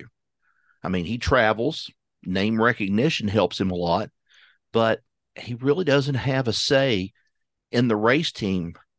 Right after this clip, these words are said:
so to speak, because the times have changed. And I think that's what's gonna happen eventually with Joe Gibbs. He knows the old way of how to race things, but Denny Hamlin's got that old version and also the nude where he kind of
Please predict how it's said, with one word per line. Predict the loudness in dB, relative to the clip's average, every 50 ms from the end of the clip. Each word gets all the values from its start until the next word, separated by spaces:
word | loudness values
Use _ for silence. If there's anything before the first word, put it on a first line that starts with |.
| _ _
so | -2 0 0 0
to | 0
speak, | -4 -10 -8 -6 -4 -4 -6 -8 -12 -14 _ -8
because | -8 -6 -2 0 2 4 4 2 2 -2 -6 -12 _ _ _ _ _ _ _ _ _ _
the | -12 -8
times | -6 -4 -2 -2 -2 -4 -6
have | -8 -6
changed. | -2 -2 -2 -2 -2 -6 -10 -14 -18 -18 -20 -20 _ _ _ _ _ _ _ -10
And | -6 -4 -2
I | -2 -2
think | -2 -2 -2 0
that's | 0 -2 -2 -2 -2
what's | -4 -4 -4 -4
gonna | -6 -6 -6
happen | -4 -4 -4 -4 -4 -4 -6
eventually | -2 2 2 2 2 0 0 -2 -2
with | 0 -2 -6 -6 -8 -16 -20 -20 _ _ _ _ _ -12
Joe | -4 0 0 2 0
Gibbs. | 0 -2 0 0 0 0 0 -2
He | -4 -2
knows | 0 0 0 0 0 -2 -4
the | -8 -4 2
old | 4 4 4 4 2 2
way | 2 4 4
of | 2 2
how | 0 -2 -2 -2
to | -2
race | -4 -4 -4 -4 -4 -6 -6
things, | -4 -4 -4 -4 -6 -8 -8 -6
but | -2 -2 -2 -2 -4 _ _ _ -20 -20 _ _ _ -4
Denny | -4 -2 -2 0
Hamlin's | -2 0 0 0 0 -2 -4 -4 -4 0
got | 0 0 0 0
that | -2 -2 -2 -2 -6 -12 -18 _ _ _ _ 0
old | 2 4 4 4 2 0
version | 2 2 4 2 2 0 -4 -6 -6 -8 -12 _ _ _ -8 -4
and | -4 -2 -2
also | -2 -2 -2 0 0 0 0
the | 0 -2
nude | -2 0 0 2 2 0 -2 -2 -4
where | -4 -4 -4 -2
he | -2 -4 -4
kind | -2 0 0 2 2
of | 0 0